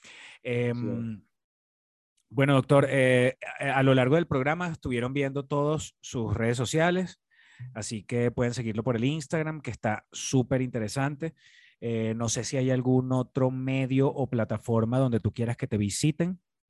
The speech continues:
Speaker 1: Pronto la web, pero eso lo diré cuando, cuando la lance. Sí, estamos en, estamos trabajando en una web.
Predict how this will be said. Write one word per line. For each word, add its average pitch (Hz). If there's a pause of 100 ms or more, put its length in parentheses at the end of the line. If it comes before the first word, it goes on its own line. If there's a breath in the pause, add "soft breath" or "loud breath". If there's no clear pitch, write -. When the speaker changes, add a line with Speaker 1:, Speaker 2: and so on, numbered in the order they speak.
(380)
Speaker 1:
Pronto 117
la 135
web, 113 (100)
pero 107
eso 104
lo 131
diré 104
cuando, 110
cuando 98
la 95
lance. 92 (120)
Sí, 101
estamos 98
en, 101
estamos 95
trabajando 101
en 107
una 107
web. 101